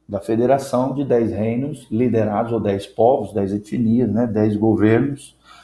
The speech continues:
dez, né, chifres, dez poderes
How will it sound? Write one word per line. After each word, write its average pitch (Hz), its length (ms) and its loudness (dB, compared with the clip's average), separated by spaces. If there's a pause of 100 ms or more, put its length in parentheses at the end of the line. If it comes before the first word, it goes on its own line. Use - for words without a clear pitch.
(160)
dez, 104 500 0 (320)
né, 110 220 -4
chifres, 151 840 0
dez 104 200 0
poderes 120 800 4